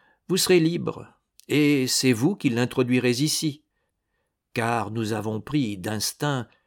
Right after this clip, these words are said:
l'usage de nous servir à volonté avec souplesse, du toi ou du vous,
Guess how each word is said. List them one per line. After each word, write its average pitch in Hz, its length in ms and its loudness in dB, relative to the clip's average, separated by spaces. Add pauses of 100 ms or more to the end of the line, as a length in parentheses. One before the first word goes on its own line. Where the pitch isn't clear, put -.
(240)
l'usage 143 580 2
de 131 80 -4
nous 131 120 -4
servir 127 480 0
à 127 60 2
volonté 127 920 -2
avec 107 280 -4
souplesse, 151 680 -2 (540)
du 123 200 -4
toi 123 560 4
ou 135 100 2
du 135 180 0
vous, 170 340 -2